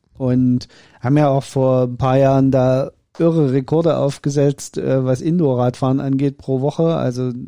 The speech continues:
weiß ich nicht, fünf, sechs, sieben, acht Stunden Indoor-Radfahren. Völlig,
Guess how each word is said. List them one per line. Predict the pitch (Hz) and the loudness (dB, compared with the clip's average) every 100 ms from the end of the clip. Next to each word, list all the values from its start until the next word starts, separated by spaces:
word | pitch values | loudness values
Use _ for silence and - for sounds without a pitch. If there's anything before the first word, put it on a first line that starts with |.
| - 156 - | -14 -16 -18
weiß | - 131 139 | -10 -4 -4
ich | 135 | -2
nicht, | 123 | -2
fünf, | - 143 | -2 -4
sechs, | - 139 - | -2 -6 -4
sieben, | 143 143 139 | -4 -4 -4
acht | - 135 - | -6 -8 -10
Stunden | - 156 143 135 | -4 -2 -2 -4
Indoor-Radfahren. | 160 156 120 120 127 135 135 143 _ - - _ | -4 -2 -2 -2 -2 -4 -4 -6 _ -20 -20 _
Völlig, | - 147 147 127 - | -6 -2 0 -2 -8